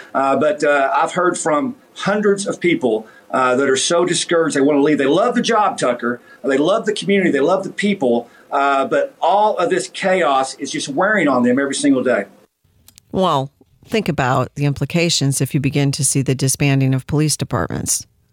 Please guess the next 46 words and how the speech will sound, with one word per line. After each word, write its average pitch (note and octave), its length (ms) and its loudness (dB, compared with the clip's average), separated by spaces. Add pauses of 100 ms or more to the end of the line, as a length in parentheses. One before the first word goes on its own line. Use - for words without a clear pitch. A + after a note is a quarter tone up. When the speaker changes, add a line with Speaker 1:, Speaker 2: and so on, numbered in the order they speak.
(460)
Speaker 2:
That's - 220 -4
complete D#3 360 0
anarchy. C#3 680 0 (340)
I, D#3 100 -2
and F#3+ 180 -2
there's G3 140 0
a - 60 -12
part G#3+ 200 2
of G3+ 60 0
me F3 120 0
that D3 120 0
says, D#3 220 0
"How D#3 180 2
in D3+ 60 2
the D3 80 2
world C#3+ 240 0
would C#3+ 100 0
that C#3 140 2
ever C#3 160 0
be C3+ 100 0
tolerated?" C#3 600 0
Most C#3 240 0
of C3 60 -6
the - 60 -12
people C#3 220 -2
in C3+ 80 2
the C3+ 60 2
United C3+ 360 0
States C#3 340 -2
are C#3+ 40 0
not C3+ 180 0
to - 80 -8
the C#3+ 60 -6
point D3+ 280 -2
where C3+ 100 0
they C#3 100 2
would C#3 140 0
buy C#3+ 180 0
into D3+ 340 0
this C3 280 0 (480)
insanity. D#3+ 880 0 (760)
But F#3+ 220 -2 (220)
can F3 160 2
you D3+ 60 2
blame C#3 280 0
him? C4 220 -2